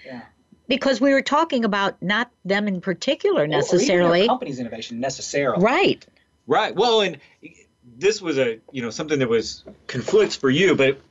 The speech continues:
Speaker 3: was also part of a confirm for me, which is it confirmed how passionate people are about this topic and how much people love to sit around and riff about this topic.
Speaker 2: Mm-hmm.
Speaker 3: You know, there's this moment where you're like,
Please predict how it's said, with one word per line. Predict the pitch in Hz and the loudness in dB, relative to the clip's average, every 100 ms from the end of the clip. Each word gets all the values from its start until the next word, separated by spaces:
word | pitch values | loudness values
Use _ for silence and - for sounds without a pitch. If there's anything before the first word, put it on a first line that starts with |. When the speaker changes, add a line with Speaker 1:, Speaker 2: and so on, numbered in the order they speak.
| _ _ | _ _
Speaker 3:
was | 139 135 | -4 0
also | 220 233 | 2 0
part | 185 160 | 0 0
of | 127 | 0
a | |
confirm | - 120 107 - 196 147 113 | -2 -8 -8 0 2 2 0
for | 123 | -4
me, | 131 135 | 0 0
which | 107 - | 0 0
is | 127 120 - - - - _ - | 0 0 -4 -20 -20 -20 _ -8
it | - - | -6 -2
confirmed | 143 123 - - 170 175 175 170 175 _ - _ - | -2 -4 -6 0 4 4 4 0 -6 _ -20 _ -12
how | - 143 139 143 | -6 0 2 2
passionate | 135 143 127 131 - 131 113 | 0 0 0 0 0 -2 -2
people | 127 127 | -2 2
are | 117 120 | 2 2
about | 117 117 | 2 2
this | 113 104 | 0 -4
topic | 117 120 131 143 | 0 0 0 -2
and | 113 | -4
how | - 127 | -4 -2
much | 135 131 | -2 -2
people | - 131 110 101 | -6 -6 -6 -2
love | 107 117 123 123 214 | 2 4 4 2 0
to | 117 | -4
sit | - 131 | 0 2
around | 120 120 120 120 - | 2 2 0 -2 -6
and | 110 107 101 | -10 -8 -2
riff | 120 135 123 | 0 2 0
about | 113 107 | -2 -2
this | 107 | -4
topic. | - 123 117 92 - | -2 -2 -2 -10 -6
Speaker 2:
Mm-hmm. | 170 156 170 180 | -4 0 0 2
Speaker 3:
You | 120 | 2
know, | 117 | 0
there's | 113 104 | 0 -2
this | 113 117 | -4 -2
moment | 143 156 139 120 | 0 2 0 0
where | 120 | 0
you're | 113 113 | 2 2
like, | 104 | 0